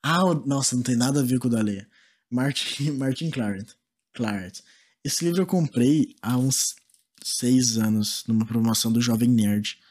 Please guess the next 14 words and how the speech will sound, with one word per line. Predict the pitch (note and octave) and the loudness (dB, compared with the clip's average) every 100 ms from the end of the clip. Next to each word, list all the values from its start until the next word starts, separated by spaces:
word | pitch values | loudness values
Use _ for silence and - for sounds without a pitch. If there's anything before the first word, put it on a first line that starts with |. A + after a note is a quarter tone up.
| _ _ _ _ _ | _ _ _ _ _
Eu | A#2 B2 | 2 4
li, | B2 C3 C3+ | 6 6 4
sei | B2+ A#2+ | 2 0
lá, | G#2+ | -2
três | G#2 A#2+ B2+ | 0 0 0
contos | - A#2 B2 B2 | 0 0 0 0
e | A#2+ | -2
parei | A#2 A2+ | 0 0
de | A2 | 0
ler. | G#2+ G2 - _ - | -2 -4 -10 _ -12
São, | - A2+ | -6 -4
tipo, | A2+ G#2 A2 | -4 -6 -8
sei | G#2 G#2 | -8 -6
lá, | F#2+ | -8